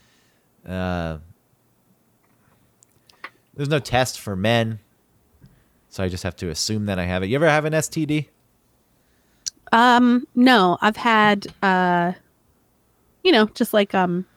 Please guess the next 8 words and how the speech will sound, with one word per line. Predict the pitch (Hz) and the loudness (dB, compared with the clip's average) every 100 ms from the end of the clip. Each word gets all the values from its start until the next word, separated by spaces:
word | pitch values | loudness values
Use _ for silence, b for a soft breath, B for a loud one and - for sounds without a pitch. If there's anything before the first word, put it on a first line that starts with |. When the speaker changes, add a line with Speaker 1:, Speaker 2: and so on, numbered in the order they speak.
| - _ _ - | -20 _ _ -8
Speaker 2:
P | - 214 | -2 0
H | 185 - - - - _ _ _ - | 0 -2 -8 -10 -12 _ _ _ -2
issues, | 202 - 220 220 233 - - _ B B B B B B B _ | -2 -2 -4 -4 -6 -14 -20 _ B B B B B B B _
but | 196 | 2
I've | 160 202 | 4 4
never | 185 | 2
had | 190 170 | 2 0
a | 156 160 | -2 -6